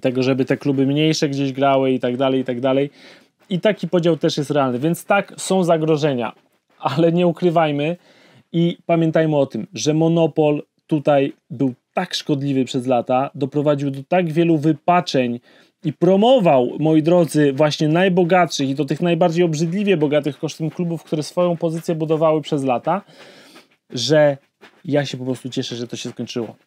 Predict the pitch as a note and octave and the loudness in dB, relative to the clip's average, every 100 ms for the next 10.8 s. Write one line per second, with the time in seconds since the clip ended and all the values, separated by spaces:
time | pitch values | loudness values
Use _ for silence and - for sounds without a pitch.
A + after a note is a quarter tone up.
0 | - D3+ F#3 - F3 E3 D3+ D3+ C#3 - | -6 -2 0 0 0 2 0 -2 -2 0
1 | C3 C3 - - C#3+ - C#3+ C#3 C#3+ C#3 | 0 0 -2 -8 -8 -6 -4 -2 -2 -2
2 | C3+ C3+ - C3+ B2+ B2 A#2+ - - - | 0 -2 0 -2 0 -2 -6 -8 -20 -20
3 | - - C#3+ E3 D#3 C#3+ D#3 C#3+ D3+ D3 | -20 -6 -2 0 0 2 0 0 0 2
4 | C#3+ C#3 C3+ C3 C3 C#3 C3 B2 A#2+ A#2 | 0 0 0 -2 -2 -2 -2 0 -2 -2
5 | - _ - - _ _ _ _ - F3+ | -6 _ -20 -20 _ _ _ _ 0 2
6 | F3 D3+ D#3 D3 C#3 - A#2+ C3 C3 C#3 | 0 -2 0 2 0 -4 -4 -2 0 2
7 | E3 E3 - _ C#3+ C#3+ - C#3+ - - | 0 -2 -10 _ -6 -4 -4 -4 -4 -4
8 | C3+ C#3 D#3 D3 C#3 B2 C#3 C3 C3+ B2+ | -2 0 0 0 0 0 0 2 0 -2
9 | - _ B2+ C3+ B2+ C3+ C#3 C#3 B2+ - | -10 _ -4 -2 0 0 0 0 -6 -6
10 | C3 B2 - - D3 C3+ C#3+ C3+ | -4 -4 -6 -2 -2 0 -2 -2